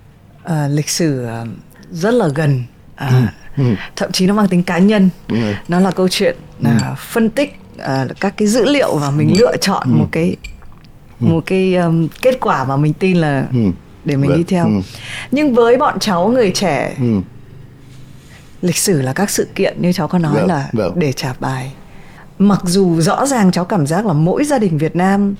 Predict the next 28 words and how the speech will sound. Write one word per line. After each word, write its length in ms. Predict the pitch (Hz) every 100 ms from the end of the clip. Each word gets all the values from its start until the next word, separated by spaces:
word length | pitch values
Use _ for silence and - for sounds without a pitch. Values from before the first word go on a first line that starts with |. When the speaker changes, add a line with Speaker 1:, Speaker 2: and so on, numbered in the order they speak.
| - - -
Speaker 1:
mỗi 180 | 202 233
bạn 180 | - -
trẻ 240 | 185 147
bây 160 | 143 196
giờ 280 | 190 160 135
sẽ 160 | -
có 220 | - 175 -
ông 200 | 240 220
hoặc 120 | 180 -
bà 360 | 151 147 131 - - - - 165
đều 200 | 175 160
đã 120 | -
tham 220 | 226 196
gia 80 | 190
cuộc 200 | 180 -
chiến, 300 | - 156 196
hoặc 160 | 233
Speaker 2:
Vâng, 120 | 190 170
Speaker 1:
là 80 | -
ít 140 | 226
nhất 120 | 262 -
Speaker 2:
dạ, 20 |
Speaker 1:
là 100 | 170
mình 160 | 156 151
Speaker 2:
dạ, 60 |
Speaker 1:
nghe 200 | 214 262
những, 140 | 262 214
Speaker 2:
dạ. 120 | 202